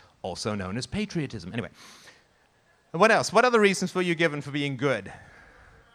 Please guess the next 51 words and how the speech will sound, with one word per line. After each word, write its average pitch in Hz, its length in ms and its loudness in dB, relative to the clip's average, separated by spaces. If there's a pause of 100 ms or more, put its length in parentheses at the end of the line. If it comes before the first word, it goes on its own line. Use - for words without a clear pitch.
(960)
Karma! 165 1700 4
Don't 151 220 -6 (260)
park 170 300 -2
your 135 140 -6
karma 143 460 -2
in 123 140 -4
my 113 140 -4
soul. 127 280 -2 (240)
Okay, 190 280 4
so 170 280 2
what 185 220 4
goes 196 220 4
around 165 200 2
comes 160 240 0
around, 110 240 -2
right? 139 200 2
So 147 200 2
if 147 260 -4
you're 143 140 0
mean 160 200 -4
to 147 80 0
other 135 120 -4
kids, 131 400 -4
they'll 120 140 -4
be 120 120 -8
mean 113 160 -6
back 120 220 -4
to 110 80 -10
you 104 260 -4
and 92 140 -6
so 104 180 -4
on. 87 120 -10 (420)
The 160 100 0
avoidance 127 420 -2
of 160 120 -4
a 196 40 -6
negative, 175 520 -4 (160)
<laughs> - 40 -20 (100)
right? 120 200 -10
Okay. 143 280 -6 (300)
Were 202 120 6
there, 196 140 4 (220)
did 240 120 -6
you 359 60 -2
people 311 280 0
have 170 180 -2
any 170 240 -2
positive 220 420 -4
<laughs> - 160 -18
things - 300 -6
in, 202 100 -4